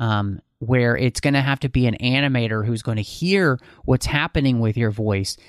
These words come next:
and find a way to bring that to life. And, um, I think Ian McShane was just another great choice here as a voice,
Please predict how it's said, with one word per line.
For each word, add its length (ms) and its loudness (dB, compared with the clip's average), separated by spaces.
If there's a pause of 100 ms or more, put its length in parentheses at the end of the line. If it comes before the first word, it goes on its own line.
(300)
and 180 2
find 260 2
a 80 2
way 160 2
to 140 -2
bring 320 -2
that 200 -6
to 100 -6
life. 480 -4 (340)
And, 380 -2
um, 400 -2 (100)
I 100 -2
think 340 -2 (140)
Ian 200 6
McShane 400 0
was 100 0
just 180 -4
another 440 0
great 320 -8
choice 360 -10
here 340 -8 (360)
as 240 -4
a 80 -4
voice, 640 0